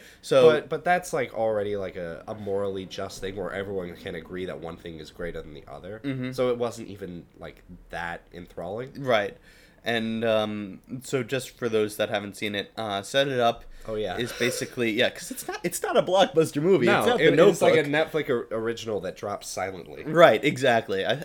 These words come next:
Speaker 1: I, I, and to be honest with you, I think the Netflix original movies are modern day equivalents to straight to video,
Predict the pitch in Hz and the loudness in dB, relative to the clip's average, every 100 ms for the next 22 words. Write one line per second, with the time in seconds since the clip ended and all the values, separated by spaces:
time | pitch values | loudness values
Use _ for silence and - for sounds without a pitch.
0 | - 143 - 135 165 147 - _ - 127 | -8 -10 -10 -8 -8 -8 -14 _ -4 -4
1 | 127 120 156 147 117 120 117 110 107 101 | -4 -8 -8 -8 -6 -6 -6 -6 -4 -6
2 | - 151 113 110 113 - 120 107 107 - | -6 -6 -6 -4 -4 -6 -10 -8 -10 -10
3 | 104 98 104 113 117 - - - - - | -10 -8 -8 -8 -12 -14 -20 -20 -8 0
4 | 113 107 - - 107 104 110 107 107 101 | 0 0 -4 -6 -2 -2 -4 -2 -2 -2
5 | 107 104 104 - - - - 110 - 92 | -6 -6 -12 -14 -16 -14 -8 -8 -10 -8
6 | 95 92 85 | -8 -6 -6